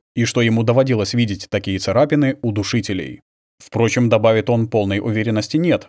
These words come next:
поскольку Гилрой загримировал царапины. А на перекрёстном допросе признаёт, что теоретически возможно и объяснение, данное Гилроем.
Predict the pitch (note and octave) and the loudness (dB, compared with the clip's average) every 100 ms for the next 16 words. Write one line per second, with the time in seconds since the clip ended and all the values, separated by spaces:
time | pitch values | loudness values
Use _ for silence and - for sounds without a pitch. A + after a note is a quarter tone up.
0 | - G#2+ - A2 G#2+ F3 F3 G#2+ F#2+ C#3+ | -4 -4 -2 -2 -2 0 0 0 -2 -4
1 | E3+ F#3 F3+ F3+ E3 G2 - G#2+ G2 E2+ | -2 0 2 4 4 2 0 0 2 -2
2 | D#2+ - _ - G#2+ A2 A2 A2 A#2+ G#2 | -8 -14 _ -4 0 0 0 0 0 0
3 | G2+ F#2+ - A2+ G#2 G#2 F2+ F#2 A#2 - | 0 -2 0 -2 -2 -4 -4 -2 0 -2
4 | _ - C#3+ D3 D#3+ F3+ F3+ C3 - G#2+ | _ -2 -2 0 0 0 -2 -4 -4 -2
5 | G#2+ G#2+ G2 G2 G2 G#2 F#2 F#2 - D#3 | 0 0 -2 -4 -2 -4 -2 -4 0 2
6 | E3 D#3 - B2+ G#2+ G2 G2 G#2 A2 C3+ | 4 0 0 0 2 2 0 0 0 0
7 | A2 F#2 C#2 C#2+ | 0 -2 -4 -8